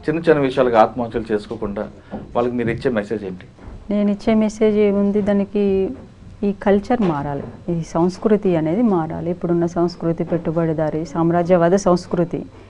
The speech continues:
Speaker 2: ఈ సంస్కృతిలో భాగంగానే వీళ్ళందరూ, ఆ, దానికి అట్రాక్ట్ అవుతున్నారు, దానికి లోన్ అవుతున్నారు, ఆ భావజాలం వైపు వెళ్తున్నారు. దీన్ని మార్చాలంటే only సోషలిస్ట్ కమ్యూనిజమే దీనికి కరెక్ట్ అయిన సమాధానం.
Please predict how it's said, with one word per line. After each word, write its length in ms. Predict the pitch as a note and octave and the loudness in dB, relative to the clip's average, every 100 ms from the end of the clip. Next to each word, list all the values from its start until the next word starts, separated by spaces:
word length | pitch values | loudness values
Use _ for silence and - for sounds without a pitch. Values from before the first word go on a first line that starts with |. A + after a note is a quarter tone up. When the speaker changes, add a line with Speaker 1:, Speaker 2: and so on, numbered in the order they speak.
| - | -4
Speaker 2:
ఈ 40 | |
సంస్కృతిలో 720 | G3+ G3 G3 - G#3+ G#3 G#3+ G#3+ | 0 2 2 2 0 2 4 6
భాగంగానే 680 | F#3+ F#3+ G3 G3 F#3+ G#3+ | 6 6 6 4 4 4
వీళ్ళందరూ, 600 | A#3 G#3+ F#3+ G3 G#3 B3 A#3 F#3+ - - - - F#3 | 4 6 6 4 4 4 4 4 0 -8 -18 -6 0
ఆ, 280 | F3 E3+ E3+ | 2 2 2
దానికి 280 | F3+ F#3 | 2 2
అట్రాక్ట్ 420 | F3+ F3 G3+ F#3+ F#3 | -2 2 0 2 2
అవుతున్నారు, 580 | E3+ E3 E3 D#3 E3 D#3+ - - - - - - | 2 2 0 0 -2 -4 -12 -20 -20 -20 -8 -2
దానికి 200 | G3 G3 | 2 6
లోన్ 200 | F#3+ F#3+ | 6 6
అవుతున్నారు, 500 | F3 E3+ E3+ D#3+ E3 | 4 2 0 0 0
ఆ 180 | F3+ | 2
భావజాలం 600 | F3+ F#3+ F#3+ F#3+ G3+ G3 | 4 6 8 8 8 6
వైపు 240 | F#3+ F3+ G#3+ | 6 4 6
వెళ్తున్నారు. 600 | G#3 F#3+ F#3+ F3 D3+ D#3+ - - F3 | 6 6 4 2 0 -4 -10 -14 0
దీన్ని 240 | A3 A3 | 4 4
మార్చాలంటే 720 | G3+ G3 G3+ A#3 G#3 G#3 A3 | 6 4 4 4 4 2 2
only 560 | A3+ G3+ G#3 A3 F#3+ G3 - - - - - - | 2 2 4 4 2 0 -8 -20 -20 -20 -20 0
సోషలిస్ట్ 540 | F#3+ F#3 G3+ G3+ - | 2 4 2 2 0
కమ్యూనిజమే 1120 | G3 F#3 F#3 F#3+ F3+ F3+ F3+ F3 F#3 A3+ A#3+ G3 | 0 2 4 4 2 0 0 2 2 2 0 0
దీనికి 520 | F#3 F3+ F3+ E3+ E3 G3 | 0 0 -2 -4 -2 0
కరెక్ట్ 280 | F#3 F#3 | -2 2
అయిన 380 | G3 F3+ D#3 D3+ - - - - - - - - - | 4 4 2 0 -4 -8 -18 -20 -20 -20 -20 -20 -10
సమాధానం. 600 | - G#3+ F#3 D#3 D3+ E3 | 0 4 4 4 0 -4